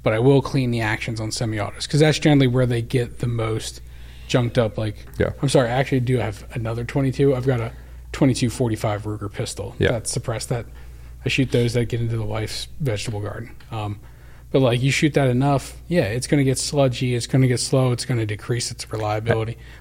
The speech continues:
Speaker 1: But I don't clean the barrel. I just basically pump gun scrubber in it to get all the crud out of the gun, and then I re-lube it, and it's running for another couple thousand rounds.
Speaker 2: Yeah. Yeah. And, and, you know, I think it's one of those things where, um,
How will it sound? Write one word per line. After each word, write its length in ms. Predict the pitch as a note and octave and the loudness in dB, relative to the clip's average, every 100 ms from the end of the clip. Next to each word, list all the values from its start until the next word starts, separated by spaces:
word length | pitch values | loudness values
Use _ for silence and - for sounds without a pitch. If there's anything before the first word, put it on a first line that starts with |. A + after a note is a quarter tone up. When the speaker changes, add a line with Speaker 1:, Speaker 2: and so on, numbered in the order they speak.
| - | 2
Speaker 1:
But 100 | C#3 | 6
I 60 | |
don't 160 | C#3+ C#3 | 8 6
clean 220 | - C3 | 4 4
the 80 | A2+ | 4
barrel. 300 | A#2 B2 A2 | 4 4 4
I 100 | A#2+ | 2
just 220 | B2 A#2 | 2 2
basically 480 | B2+ B2 - A2+ A#2 - - - - - - | 2 2 0 -2 -2 -8 -18 -18 -20 -18 -8
pump 400 | - D3+ C#3 - | 2 4 4 2
gun 200 | C3+ C3 | 2 4
scrubber 460 | C3 - C3 B2+ C3 | 4 4 4 4 2
in 180 | B2+ B2 | 2 0
it 140 | A#2 | 0
to 80 | B2+ | 0
get 160 | B2 | 2
all 140 | A#2+ A#2+ | 2 0
the 100 | A#2+ | 0
crud 320 | - C#3 C3+ | 2 4 4
out 160 | A#2+ A#2+ | 2 0
of 40 | |
the 60 | A#2+ | 0
gun, 220 | A#2+ A#2+ | 0 2
and 100 | A#2 | 0
then 120 | A2+ | 0
I 60 | A2 | -2
re-lube 580 | A2+ A2+ A2+ A2+ B2 A#2+ | -2 0 0 0 0 0
it, 120 | A2+ | -2
and 180 | A#2+ B2 - - - - | -6 -8 -12 -14 -10 -4
it's 180 | G#2+ - | -2 -2
running 300 | A2 G#2+ G#2+ | -2 -2 -2
for 160 | A#2+ | -2
another 340 | A2 A2 A2 - - | -2 -2 -6 -8 -12
couple 220 | - A2 G2 | -4 -4 -2
thousand 360 | A2 G#2 G#2+ | -4 -4 -4
rounds. 340 | G#2+ G#2+ G2 F2+ | -4 -6 2 4
Speaker 2:
Yeah. 160 | D2 - - - - - - - | 4 0 -12 -16 -16 -16 -16 2
Yeah. 300 | F2 D#2+ - | 4 4 4
And, 240 | C3 A#2+ | 4 4
and, 300 | - C3 A#2+ | 6 4 4
you 160 | - D3+ | 4 6
know, 100 | C3+ | 8
I 60 | D3+ | 8
think 160 | G3+ | 8
it's 100 | F3+ | 6
one 100 | D3+ | 6
of 60 | C3+ | 6
those 200 | A2 - | 6 6
things 360 | A2 A2 G#2 | 6 8 8
where, 500 | G#2+ G#2+ G#2 G#2 G2 - - - - - | 8 10 10 10 8 4 -6 -14 -14 2
um, 580 | A2 G2+ F#2 F2+ F2+ | 8 10 10 8 6